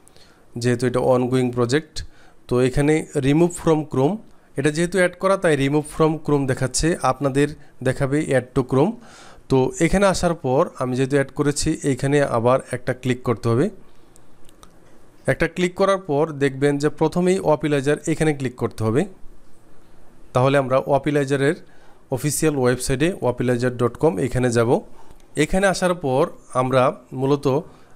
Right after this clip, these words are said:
আমাদের কোম্পানি হচ্ছে অ্যালেক্স এরিগেটো, এটার ইউআরএলটা এখান থেকে আনতে হবে। আনার পর এখানে look for a website, দেখুন বায়ার বলে দিয়েছে যে if you go to the ইউআরএল,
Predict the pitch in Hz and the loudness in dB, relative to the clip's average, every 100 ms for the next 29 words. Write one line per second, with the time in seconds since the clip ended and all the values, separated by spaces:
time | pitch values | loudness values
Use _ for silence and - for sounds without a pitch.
0 | - - 131 135 147 151 147 151 156 156 | -12 0 2 2 0 0 -2 0 0 -2
1 | - 170 170 - 139 131 147 147 - 147 | -2 -4 -6 -4 -2 2 0 0 -6 -2
2 | 135 127 117 151 220 - - 139 160 160 | 0 0 0 -2 -4 -10 -4 0 0 0
3 | 147 151 151 151 170 - - - 117 120 | 2 2 2 0 -2 -2 -10 -10 -8 -6
4 | 127 123 113 117 117 165 208 - - - | -2 -2 0 -2 0 -2 -4 -14 -20 -20
5 | - - - - 131 180 185 147 127 147 | -20 -14 -12 -2 0 2 0 -2 0 2
6 | 220 - - - - - 139 147 156 170 | 0 -6 -14 -16 -14 -6 -2 0 2 0
7 | 131 131 151 165 - - 147 156 - 151 | 0 2 2 0 -10 -2 2 4 2 0
8 | 135 123 120 - 127 156 - - - 127 | 0 0 -2 -2 -2 -2 -6 -20 -6 -4
9 | 127 147 127 123 127 127 135 131 127 131 | -2 -2 2 2 2 2 0 0 0 0
10 | 156 185 - - - - - 131 110 123 | -2 -4 -14 -20 -20 -20 -12 -8 0 0
11 | 135 - 180 202 - 202 208 165 147 151 | 0 -2 -2 -2 0 -2 -2 0 0 2
12 | 156 165 165 131 127 127 165 | 2 0 0 0 2 2 2